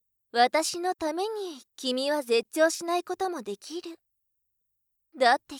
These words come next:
君は魔女だから。君は私の命令を聞いて、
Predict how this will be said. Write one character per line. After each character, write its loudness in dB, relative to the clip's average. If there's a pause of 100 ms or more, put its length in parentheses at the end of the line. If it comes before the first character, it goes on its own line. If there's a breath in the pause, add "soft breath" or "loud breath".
君 -4
は 2
魔 0
女 -6
だ -8
か -12
ら。 -12 (1500)
君 -4
は -8
私 -2
の -6
命 0
令 -2
を -6
聞 -8
い -8
て、 -12